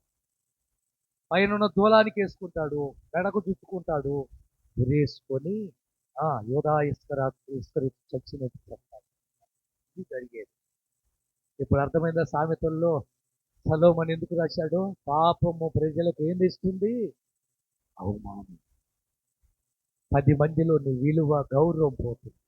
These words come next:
మంచివాడు అనే పేరు పోతుంది. మంచి అమ్మాయి అనే పేరు పోతుంది. ఈ అమ్మాయా?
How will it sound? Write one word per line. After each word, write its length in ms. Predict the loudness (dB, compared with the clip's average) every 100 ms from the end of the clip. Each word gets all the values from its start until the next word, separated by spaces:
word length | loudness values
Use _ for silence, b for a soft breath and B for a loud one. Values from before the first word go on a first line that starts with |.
| _ _ _ _ _ _ _ _ _ _ _ _ _ _
మంచివాడు 680 | -2 2 2 6 6 6 2
అనే 160 | 2 0
పేరు 440 | 2 6 8 8 4 0
పోతుంది. 540 | 0 -6 -8 -14 -16 _ _ _ _ _ _ 0
మంచి 300 | 0 2 2
అమ్మాయి 420 | 2 2 2 2
అనే 160 | 0 -2
పేరు 380 | 4 6 6 2
పోతుంది. 580 | -2 -4 -8 -10 -2
ఈ 40 | 0
అమ్మాయా? 420 | 0 0 -2 -2